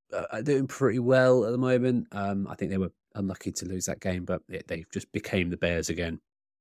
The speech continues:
But Heinicke, I think, is a good value pickup, um,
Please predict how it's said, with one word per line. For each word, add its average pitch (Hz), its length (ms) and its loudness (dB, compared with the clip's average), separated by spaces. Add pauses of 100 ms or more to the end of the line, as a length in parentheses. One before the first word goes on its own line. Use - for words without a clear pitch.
(600)
But 101 220 0
Heinicke, 117 500 2
I 95 100 -6
think, 101 200 -8
is 95 100 -14
a 98 40 -14
good 92 240 -8
value 92 280 -6
pickup, - 380 -4 (120)
um, 95 440 -2